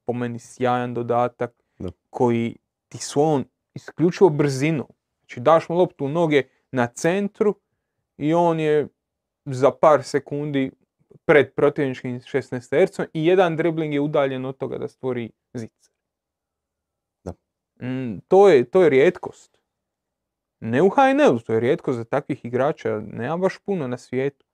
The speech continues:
Speaker 1: Antonio Marin je sa svojih šesnaest, sedamnaest godina bio top svjetski talent.
Speaker 2: Da. Da.
Speaker 1: Posložio je neke stvari u glavi, nikad neće ispuniti ni blizu kapaciteta koje mu se tada predviđalo,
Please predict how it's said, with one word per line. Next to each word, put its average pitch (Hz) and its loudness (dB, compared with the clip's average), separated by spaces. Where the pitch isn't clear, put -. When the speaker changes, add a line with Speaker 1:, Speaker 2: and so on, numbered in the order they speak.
Speaker 1:
Antonio 214 -8
Marin 196 -2
je 143 -6
sa - -20
svojih 185 -6
šesnaest, - -10
sedamnaest 170 -10
godina 156 -8
bio 139 -4
top - -2
svjetski - -10
talent. 120 -4
Speaker 2:
Da. 98 -8
Da. 87 -12
Speaker 1:
Posložio 147 2
je 190 0
neke 190 -2
stvari 185 0
u 160 -4
glavi, 160 -2
nikad 139 0
neće 135 -4
ispuniti 127 -6
ni 120 -4
blizu 120 -4
kapaciteta - -6
koje 117 -12
mu 110 -12
se - -16
tada 110 -6
predviđalo, 175 -6